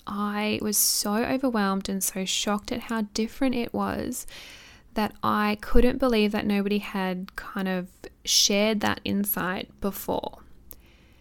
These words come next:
It was a massive, massive shock to me with how, um, different your life becomes. And yeah, it took me quite a while to adjust. So for me, I am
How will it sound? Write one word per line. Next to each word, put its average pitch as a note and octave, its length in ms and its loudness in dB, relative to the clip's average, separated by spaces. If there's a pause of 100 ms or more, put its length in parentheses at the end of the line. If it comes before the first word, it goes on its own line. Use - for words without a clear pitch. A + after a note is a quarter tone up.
(400)
It A3+ 120 2
was A3 140 -2
a G#3+ 40 0
massive, G#3 680 0
massive G3+ 360 -6
shock G3 320 -4
to - 140 -6
me F#3 220 -2
with F3+ 240 -8
how, G3 920 -2 (100)
um, F#3 520 -4 (140)
different A#3 440 -2 (160)
your G3+ 180 2
life F#3 460 -2
becomes. - 800 -6 (100)
And G3 640 -2 (840)
yeah, G#3+ 500 0
it - 160 -2
took - 260 -2
me C4+ 100 2
quite A3+ 280 6
a A3 40 0
while G3 300 2
to - 180 -6
adjust. - 800 -4 (380)
So A3+ 160 -4
for A#3+ 180 -4
me, A#3 320 2
I B3+ 200 0
am B3 320 0